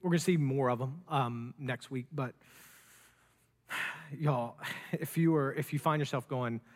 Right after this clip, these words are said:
"Man, I need to really dig into this," that's why we're taking two weekends to really understand this. But here's the, here's the first lesson in grace. I want you to, to get, uh, just let it sink in. It, it might take some time. Listen, repentance is the access point to God's grace.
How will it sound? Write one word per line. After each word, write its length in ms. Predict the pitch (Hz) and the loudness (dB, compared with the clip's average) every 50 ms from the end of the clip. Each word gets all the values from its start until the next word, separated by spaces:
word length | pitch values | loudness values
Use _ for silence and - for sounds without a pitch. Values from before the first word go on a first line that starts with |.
| - _ _ | -20 _ _
"Man, 100 | - 135 | -2 0
I 60 | 131 131 | 2 2
need 140 | 139 127 | 2 2
to 220 | 131 123 117 117 98 | 2 0 -2 -2 -4
really 240 | 131 123 131 123 120 | -4 -4 -2 -2 0
dig 180 | 117 120 113 123 | 0 0 0 0
into 140 | 123 120 | -2 -2
this," 160 | 110 107 101 - | -2 -4 -6 -6
that's 220 | 151 135 - - | -6 -8 -8 -4
why 200 | 143 143 143 131 | 0 2 2 2
we're 100 | 117 110 | 0 -2
taking 380 | 110 - 160 143 - - - 104 | -4 -4 -4 -4 -4 -8 -14 -16
two 140 | - - 113 | -12 -10 -8
weekends 540 | 110 120 120 - 117 107 104 101 - - - - _ _ _ _ _ | -6 -6 -6 -6 -6 -6 -6 -8 -10 -12 -14 -18 _ _ _ _ _
to 100 | - 143 | -4 0
really 160 | 143 131 120 | 0 0 0
understand 440 | 113 113 110 - - 123 113 113 107 | 0 -2 -6 -6 -4 -4 -4 -2 -4
this. 140 | 107 101 - | -4 -8 -8
But 140 | - 143 127 | -6 0 2
here's 220 | 165 170 147 127 | 2 2 2 0
the, 120 | 135 131 | -2 -4
here's 220 | 123 139 160 165 139 | -2 -2 -2 -2 -2
the 80 | 123 | -4
first 260 | - - 123 113 - - | -6 -6 -6 -8 -6 -6
lesson 300 | 113 101 - - 113 101 | -6 -6 -6 -8 -8 -10
in 80 | 101 | -8
grace. 260 | 107 107 104 101 - | -8 -8 -8 -8 -8
I 40 | 113 | -8
want 200 | 117 131 131 - | -6 -6 -6 -6
you 80 | - 117 | -6 -8
to, 120 | 110 101 - - - - - - | -8 -8 -10 -16 -20 -20 -6 -4
to 60 | - | -2
get, 360 | 143 123 110 - 170 180 - - - - - - 139 | -2 2 4 4 4 4 4 0 -10 -18 -14 -12 -10
uh, 80 | 123 | -10
just 340 | - - 143 - - - - _ - | -8 -6 -6 -6 -6 -8 -10 _ -6
let 240 | 160 139 143 165 165 | 0 2 4 4 4
it 120 | 156 - | 4 2
sink 340 | - - - 160 151 143 - | 0 0 0 2 2 2 2
in. 240 | 139 139 143 147 147 - - - - - - - - | 2 0 0 0 -2 -6 -10 -18 -20 -20 -20 -18 -4
It, 140 | - 147 147 147 156 | 0 0 0 2 2
it 80 | 175 160 | 2 2
might 200 | 151 139 127 - | 2 2 0 -2
take 180 | - 147 127 | -4 -6 -6
some 140 | - 135 131 | -4 -6 -4
time. 380 | - 139 123 131 131 135 139 - - _ _ _ _ _ _ _ _ _ - | -2 0 0 0 0 -2 -4 -8 -12 _ _ _ _ _ _ _ _ _ 0
Listen, 320 | 156 147 - 165 139 131 | 0 2 2 2 2 2
repentance 760 | 135 143 135 - - 170 170 147 190 190 190 175 - - - - - _ _ - | 2 0 0 0 2 2 2 4 2 2 2 0 -2 -6 -8 -12 -20 _ _ 0
is 180 | 170 170 165 143 | 2 4 4 4
the 140 | 151 143 135 | 4 4 4
access 380 | 131 135 - - 135 117 - | 4 2 0 -2 -4 -6 -6
point 260 | - - 127 110 104 104 | -6 -6 -6 -6 -6 -6
to 60 | 107 | -6
God's 240 | 113 101 95 - - | -4 -4 -4 -6 -8
grace. 400 | - 90 90 - - - - | -10 -12 -10 -8 -8 -10 -10